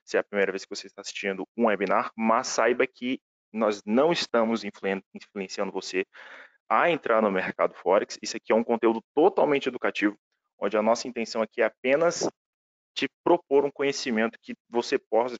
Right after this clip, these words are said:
pode tá até aplicando na prática quando você decidir entrar nesse mercado. Mas em nenhum momento a gente tá falando aqui pra você abrir a conta, se aventurar nesse mercado sem, sem nenhum tipo de noção dos riscos que ele envolve, ok?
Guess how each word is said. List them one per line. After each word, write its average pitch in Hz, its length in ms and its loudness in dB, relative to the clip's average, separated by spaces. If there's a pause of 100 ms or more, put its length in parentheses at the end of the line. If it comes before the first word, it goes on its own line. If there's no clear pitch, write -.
(120)
pode 120 200 4
tá 107 200 -2
até 107 220 -2
aplicando 107 460 0
na 113 140 0
prática - 400 -2 (340)
quando 98 220 -4
você 101 240 -4 (100)
decidir 120 500 0
entrar 113 220 -4
nesse 98 220 -10
mercado. 110 380 -4
Mas 101 200 -2
em 117 40 -10
nenhum 113 160 0
momento 110 320 0
a - 20 -16
gente 98 160 -12
tá 107 100 -10
falando 107 260 2
aqui - 140 -2
pra - 120 -6
você 98 180 -4
abrir - 180 0
a - 60 0
conta, 110 480 4
se - 140 -10
aventurar 101 340 -2
nesse 98 180 -6
mercado 101 540 -4 (500)
sem, 101 720 -2
sem - 180 -6
nenhum 95 140 0
tipo - 240 -6
de 92 220 -8
noção 104 560 2
dos 104 180 0
riscos 110 460 -4
que 120 100 -4 (460)
ele 101 200 0
envolve, 104 420 -2
ok? 160 280 0